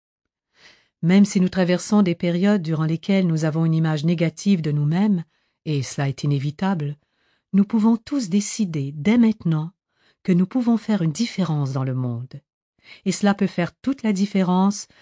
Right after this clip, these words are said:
pour ce qui est du regard que nous portons sur nous. Nous avons naturellement plus d'assurance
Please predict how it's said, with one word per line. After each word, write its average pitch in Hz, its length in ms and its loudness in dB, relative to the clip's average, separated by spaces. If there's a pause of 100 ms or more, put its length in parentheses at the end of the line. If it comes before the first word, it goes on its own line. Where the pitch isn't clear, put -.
(140)
pour 196 140 0
ce - 80 -8
qui 196 80 2
est 175 60 4
du 156 120 0
regard 160 500 0
que 160 100 -4
nous 151 120 0
portons 143 440 -4
sur 123 280 -6
nous. 120 220 -4 (1800)
Nous 202 160 6
avons 202 240 6
naturellement 220 580 4
plus 233 300 0
d'assurance 170 760 0